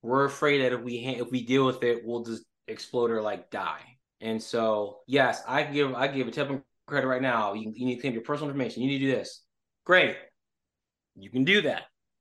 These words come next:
But you have more work to do. That's gonna take time, and it is a process. It is a journey.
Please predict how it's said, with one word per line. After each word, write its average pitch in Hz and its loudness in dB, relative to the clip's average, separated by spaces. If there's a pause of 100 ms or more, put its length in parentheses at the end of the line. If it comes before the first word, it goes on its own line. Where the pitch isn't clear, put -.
(300)
But 127 -2
you 135 -8
have 147 4
more 139 2
work 170 2
to 143 -8
do. 110 -8 (300)
That's 127 -2
gonna 127 0
take 123 -4
time, 151 6
and 107 -6
it 113 -2
is 113 -4
a 113 -4
process. 139 4
It 104 -8
is 110 -6
a 117 0
journey. 123 0